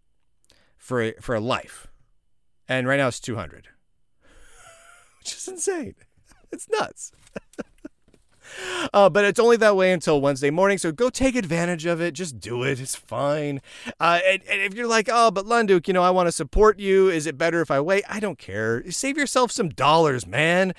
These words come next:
Times are tough out there for some people. Like, if times are tough out there for all of us. Let's be honest. Inflation is rough. Times are tough.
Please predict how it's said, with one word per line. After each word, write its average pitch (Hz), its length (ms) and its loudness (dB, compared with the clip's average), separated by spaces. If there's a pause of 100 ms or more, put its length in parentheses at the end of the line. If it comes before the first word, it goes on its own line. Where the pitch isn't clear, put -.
(380)
Times 277 320 4
are 214 100 2
tough 196 340 2
out 185 220 4
there 151 180 4
for 139 160 -6
some 139 260 -2
people. 131 460 -4
Like, 147 240 -2
if 160 300 -6
times 202 280 -2
are 269 100 0
tough - 240 -6
out 147 160 -2
there 175 140 4
for 135 280 -4
all 156 420 4
of 101 160 -6
us. - 180 -10
Let's 165 160 -6
be 131 240 -4
honest. 175 560 4 (480)
Inflation 208 720 -2
is 185 160 0
rough. 196 500 2
Times 180 380 -4
are 170 80 -4
tough. 175 300 0